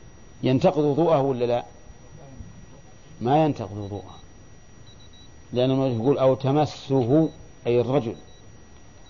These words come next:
"بها". أما لو مست امرأة فلا ينتقض.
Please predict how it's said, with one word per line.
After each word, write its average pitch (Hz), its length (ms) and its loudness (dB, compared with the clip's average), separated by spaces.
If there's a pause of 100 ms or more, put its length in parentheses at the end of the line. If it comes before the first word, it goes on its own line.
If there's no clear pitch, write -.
"بها". 127 260 4 (1120)
أما 147 380 6
لو 143 180 4
مست 139 460 -2
امرأة 151 500 0 (1000)
فلا 131 240 4
ينتقض. 120 440 -8